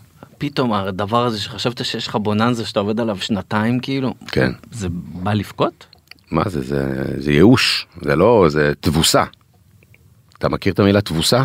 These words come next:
Speaker 2: תבוסה זה מילה קשה מאוד, כשאתה מובס. אתה יוצא מובס, כי אף אחד לא, לא רוצה את הדבר שאתה חושב שהוא הדבר הכי טוב בעולם. וזה לא פעם אחת, גם שם, וגם ברשת, וגם בעשר. ואתה,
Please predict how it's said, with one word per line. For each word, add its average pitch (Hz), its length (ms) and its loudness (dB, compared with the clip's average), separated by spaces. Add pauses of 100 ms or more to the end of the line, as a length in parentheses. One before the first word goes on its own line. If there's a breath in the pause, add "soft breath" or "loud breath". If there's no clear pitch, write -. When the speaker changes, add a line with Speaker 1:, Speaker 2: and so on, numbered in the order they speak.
(140)
Speaker 2:
תבוסה 107 360 2
זה 107 80 8
מילה 107 180 6
קשה - 280 0
מאוד, 98 320 2 (100)
כשאתה - 180 -6
מובס. 78 540 -2 (440 soft breath)
אתה 80 80 0
יוצא 120 360 2 (220)
מובס, 85 600 0 (440)
כי - 140 -6
אף - 120 -6
אחד 92 120 0
לא, 101 460 4
לא 104 60 4
רוצה 101 220 -2
את 101 100 0
הדבר 95 220 2
שאתה - 140 -2
חושב 95 220 -2
שהוא 98 120 2
הדבר 95 160 6
הכי 95 140 -2
טוב 98 160 -2
בעולם. 101 260 4 (1000 soft breath)
וזה 78 140 0
לא 117 140 4
פעם 120 160 4
אחת, 71 340 -2 (380)
גם 87 220 2
שם, 69 180 0 (160)
וגם 82 260 0
ברשת, 92 480 0
וגם 85 260 2
בעשר. 98 340 2 (680 loud breath)
ואתה, 78 160 -4